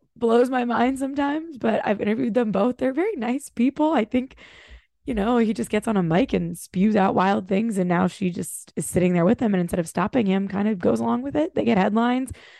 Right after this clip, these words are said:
She's also on her fourth engagement ring 'cause he lost the diamond for the first one. The second one,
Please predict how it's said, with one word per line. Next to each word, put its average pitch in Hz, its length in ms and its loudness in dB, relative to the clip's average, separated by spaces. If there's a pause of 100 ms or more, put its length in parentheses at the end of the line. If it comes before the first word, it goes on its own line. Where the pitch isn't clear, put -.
(200)
She's 247 120 -4
also 302 160 -2
on 427 80 -2
her 415 100 -2
fourth 185 340 2
engagement 180 440 2
ring 233 360 0 (680)
'cause 202 120 4
he 208 80 4
lost 180 280 2
the - 80 -4
diamond 185 300 0
for 180 100 -2
the 170 80 0
first 170 320 -2
one. 170 240 -2 (480)
The 208 100 2
second 196 420 0
one, 180 480 2